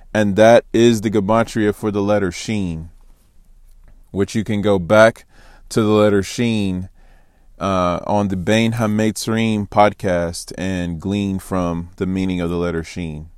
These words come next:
And it's interesting that we can either choose atonement or reject atonement, which is really the battle of the Yetzer,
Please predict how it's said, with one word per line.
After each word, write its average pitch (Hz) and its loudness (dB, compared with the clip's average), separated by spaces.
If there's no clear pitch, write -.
And 104 0
it's 107 -2
interesting 127 2
that 113 6
we 127 4
can 139 4
either 120 6
choose 139 4
atonement 117 0
or 110 4
reject 98 0
atonement, 90 -6
which 123 6
is 123 4
really 120 6
the 107 0
battle 98 6
of 90 -2
the 101 0
Yetzer, 90 -2